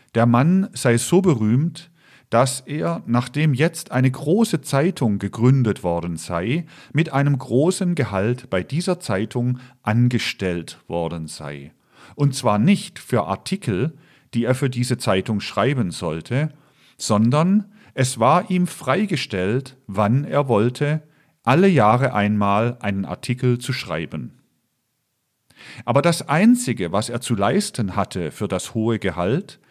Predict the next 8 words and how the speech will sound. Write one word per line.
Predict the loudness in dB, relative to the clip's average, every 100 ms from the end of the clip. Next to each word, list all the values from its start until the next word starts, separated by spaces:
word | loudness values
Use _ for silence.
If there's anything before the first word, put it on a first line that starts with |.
| _ _ _
das | -2 0 -2 -2
war, | 0 0 -2 -6 -12 _ _ _
dass | 2 2 0
er | -2 0 2
für | 2 0 2
alle | 2 2 0
anderen | 0 0 0 -2
Zeitungen | -2 -4 -4 -2 -2 -2